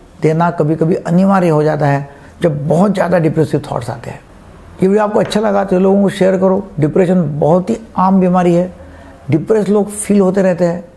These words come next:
फील करते रहते हैं, उनको यदि प्रॉपर दवाई मिलती है, प्रॉपर उनको ट्रीटमेंट मिलता है तो definitely उनकी प्रोडक्टिविटी बढ़ जाएगी, एबिलिटी बढ़ जाएगी, कैपेसिटी बढ़ जाएगी काम की,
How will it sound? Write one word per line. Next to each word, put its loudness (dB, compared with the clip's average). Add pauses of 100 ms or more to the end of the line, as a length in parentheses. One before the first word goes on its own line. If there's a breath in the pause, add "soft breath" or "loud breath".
(200)
फील 0
करते 0
रहते 0
हैं, -4 (420 loud breath)
उनको 4
यदि 0
प्रॉपर 0
दवाई 2
मिलती 2
है, 0 (480 loud breath)
प्रॉपर 0
उनको 2
ट्रीटमेंट 2
मिलता 0
है -4 (340 loud breath)
तो 2
definitely 2
उनकी 2
प्रोडक्टिविटी 0
बढ़ 2
जाएगी, 0 (600)
एबिलिटी 2
बढ़ 0
जाएगी, 0
कैपेसिटी -2
बढ़ 2
जाएगी 0
काम -2
की, -4